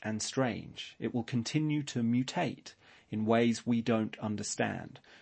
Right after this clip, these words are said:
No regulation can resolve that. No moderation, human or machine,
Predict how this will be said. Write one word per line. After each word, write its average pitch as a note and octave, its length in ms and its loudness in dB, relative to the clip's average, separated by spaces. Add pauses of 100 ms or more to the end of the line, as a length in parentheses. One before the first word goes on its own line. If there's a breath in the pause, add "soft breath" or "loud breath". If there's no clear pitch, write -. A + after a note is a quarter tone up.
(120 loud breath)
No B2+ 220 4
regulation A2 960 0
can G#2 240 -4
resolve G#2+ 520 4
that. - 340 -10 (340 loud breath)
No G#2+ 180 0
moderation, A2+ 920 2
human A#2+ 500 2
or A2 180 -2
machine, A2 580 -2